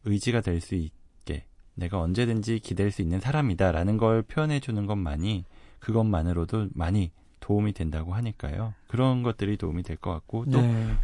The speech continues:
Speaker 1: 또 어떤 것들이 도움이 되는 게 있을까요?
Speaker 2: 사실 이제 어떻게 해야 될지 모르는 때는 직접 여쭤보시라고 해요.
Speaker 1: 음.
Speaker 2: 그러니까 "내가 어떻게 하면 너한테 좀 도움이 될까?"
Speaker 1: 음.
Speaker 2: 라고 직접적으로 물어보고,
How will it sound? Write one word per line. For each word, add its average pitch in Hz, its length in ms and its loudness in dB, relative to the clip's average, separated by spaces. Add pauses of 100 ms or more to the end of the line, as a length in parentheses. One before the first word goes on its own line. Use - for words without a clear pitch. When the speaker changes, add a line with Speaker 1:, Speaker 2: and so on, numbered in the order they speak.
Speaker 1:
또 - 120 4
어떤 156 480 4
것들이 92 500 -2
도움이 98 280 0
되는 80 220 -4
게 76 80 -4
있을까요? 101 580 -4 (240)
Speaker 2:
사실 156 260 0
이제 131 240 4 (320)
어떻게 160 420 2
해야 190 80 6
될지 170 300 4
모르는 117 400 2 (100)
때는 151 400 4 (240)
직접 139 300 0
여쭤보시라고 117 720 0
해요. 117 100 -6 (180)
Speaker 1:
음. 101 280 2
Speaker 2:
그러니까 110 300 -2 (160)
"내가 120 300 2
어떻게 123 400 -2
하면 139 200 2
너한테 107 300 -2
좀 - 160 -6
도움이 113 300 0
될까?" - 520 -6 (200)
Speaker 1:
음. 92 160 -8
Speaker 2:
라고 120 200 -2
직접적으로 120 580 -4
물어보고, 113 640 -2